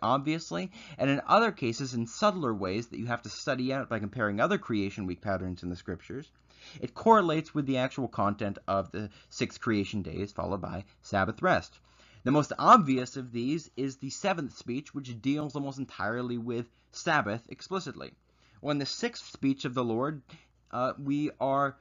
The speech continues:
told about God's instructions for how to actually build the tabernacle. And it's that God is going to call someone from the tribe of Judah named Bezalel. He's gonna give him a helper named Aholiab. And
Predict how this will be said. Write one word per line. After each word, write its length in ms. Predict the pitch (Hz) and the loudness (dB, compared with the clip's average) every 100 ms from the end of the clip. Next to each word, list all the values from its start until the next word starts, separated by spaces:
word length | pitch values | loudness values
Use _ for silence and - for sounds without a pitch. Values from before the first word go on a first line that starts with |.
| _ _ | _ _
told 400 | - 135 139 147 - | -2 0 0 -4 -6
about 320 | 127 131 117 | 0 2 2
God's 260 | 120 117 143 | 4 2 2
instructions 540 | 139 - 101 - 135 | -6 -4 -4 -4 -6
for 80 | 127 | -4
how 220 | 110 107 | 0 0
to 120 | 101 | 0
actually 380 | 92 - - 139 - 123 107 - | -6 -8 -8 -8 -12 -16 -6 4
build 320 | 180 247 185 | 6 6 2
the 100 | 110 | -2
tabernacle. 800 | - 80 - 76 50 - 67 - - _ | -4 -6 -6 -10 -12 -12 -12 -14 -18 _
And 160 | - 127 | -4 -4
it's 140 | 131 - | -4 -8
that 180 | 117 107 | -6 -2
God 260 | 110 110 170 | 2 4 2
is 120 | 143 | -2
going 240 | 123 135 | -4 -2
to 60 | 135 | -2
call 220 | - 123 | -2 -2
someone 240 | - 139 | -2 -4
from 120 | 135 110 | -4 -6
the 80 | |
tribe 280 | 98 117 110 | -2 0 0
of 140 | 120 110 | -2 -4
Judah 280 | 107 107 | -2 -2
named 320 | 156 113 104 - | -2 -4 -4 0
Bezalel. 600 | 147 175 156 104 95 147 | 2 2 0 2 2 2
He's 120 | 160 | -2
gonna 140 | 151 135 | -2 -2
give 160 | 143 | -2
him 80 | 135 | -2
a 60 | 104 | -2
helper 680 | - 208 220 - 127 180 190 202 151 | 0 0 0 0 0 0 -4 -10 -2
named 220 | 139 147 | -2 0
Aholiab. 800 | 120 - 208 190 113 92 98 170 - - - - _ | -4 0 2 4 2 2 0 -2 -8 -20 -20 -20 _
And 300 | 151 151 156 | -4 -2 -4